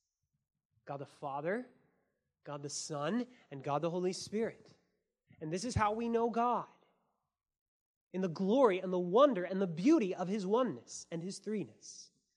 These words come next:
He's unity and diversity. And notice also here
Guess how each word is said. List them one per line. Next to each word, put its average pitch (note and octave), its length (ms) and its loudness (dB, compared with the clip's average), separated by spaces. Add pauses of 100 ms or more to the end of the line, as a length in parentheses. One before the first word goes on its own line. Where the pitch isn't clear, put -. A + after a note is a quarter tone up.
(2000)
He's D3 200 -10 (600)
unity E3 680 -2 (460)
and C#3+ 120 -8
diversity. D#3+ 720 -4 (640)
And E3+ 140 0
notice F3 300 2
also G#3+ 340 2
here C3 380 -16